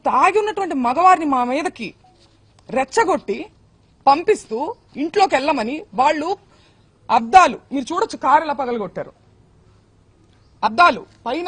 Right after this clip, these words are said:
అద్దాలు, పక్కన తలుపులు అన్ని పగలగొట్టుకుని లోపలికి రావాలని చూశారు. లోపల కేవలం ఆడవారు మాత్రమే ఉన్నాం,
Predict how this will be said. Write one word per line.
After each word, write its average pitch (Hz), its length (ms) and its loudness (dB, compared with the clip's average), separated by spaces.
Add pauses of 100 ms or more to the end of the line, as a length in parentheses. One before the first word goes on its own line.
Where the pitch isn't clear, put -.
అద్దాలు, 226 320 -2 (220)
పక్కన 320 260 -2 (100)
తలుపులు 294 320 -2 (360)
అన్ని 370 300 0
పగలగొట్టుకుని 302 640 -2
లోపలికి 262 340 0
రావాలని 180 280 -4
చూశారు. 180 240 -10
లోపల 349 300 0
కేవలం 370 340 0
ఆడవారు 349 320 2 (120)
మాత్రమే 311 360 -4
ఉన్నాం, 233 180 -6